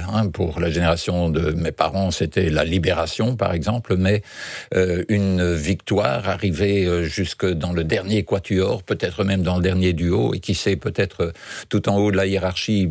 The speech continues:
dans le sport le plus populaire du monde et le plus populaire dans notre pays, c'est un souvenir commun qui laissera aussi des traces à plus long terme.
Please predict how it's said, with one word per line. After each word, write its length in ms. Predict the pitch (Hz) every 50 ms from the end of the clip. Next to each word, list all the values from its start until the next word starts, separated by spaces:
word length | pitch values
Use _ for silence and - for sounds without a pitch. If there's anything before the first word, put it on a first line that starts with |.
| 87 - -
dans 160 | - 104 101
le 140 | 101 98 98
sport 380 | 90 - - 104 107 101 90 87
le 100 | 87 80
plus 160 | - 101 85
populaire 560 | - - 107 98 - 110 98 95 98 95 82
du 100 | 87 90
monde 300 | 92 101 110 107 95 85
et 40 | 85
le 120 | 80 80
plus 160 | 69 - -
populaire 420 | - - 92 85 - 98 92 92 90
dans 140 | 85 87 85
notre 240 | 87 82 - -
pays, 400 | 87 76 - 82 78 85 104 110 - - - - - -
c'est 240 | - - 87 -
un 60 | 95 87
souvenir 400 | - - 92 82 87 92 87 -
commun 400 | - 90 80 80 87 101 110 104
qui 160 | - - 92
laissera 400 | 82 87 82 - - - 95 92
aussi 260 | 80 78 - - 110
des 140 | 90 80 80
traces 360 | - - 90 92 92 - -
à 60 | -
plus 160 | - - 98
long 160 | 87 85 82 80
terme. 300 | - - 80 85 92